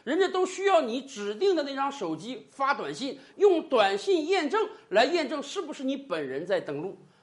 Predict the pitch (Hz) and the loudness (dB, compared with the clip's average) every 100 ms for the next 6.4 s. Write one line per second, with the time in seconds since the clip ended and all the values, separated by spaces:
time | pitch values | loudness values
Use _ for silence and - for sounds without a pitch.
0 | _ 359 349 415 359 220 185 262 269 277 | _ 0 2 2 0 -4 -6 -8 -6 -6
1 | 277 - - 226 202 196 - 320 311 311 | -8 -18 0 4 4 2 0 0 0 -4
2 | 190 196 175 170 175 160 - _ _ _ | -6 -6 -6 -8 -10 -14 -16 _ _ _
3 | - 214 240 196 285 175 190 190 214 220 | 0 2 2 0 0 -2 -4 -6 -8 -8
4 | 240 220 202 139 147 208 - 95 _ 156 | -8 -8 -10 -10 -12 -14 -14 -20 _ -4
5 | 151 - 254 262 254 190 233 170 147 214 | -4 -6 -2 0 0 -2 -4 -6 -6 -6
6 | 196 226 120 123 | -4 -4 -6 -10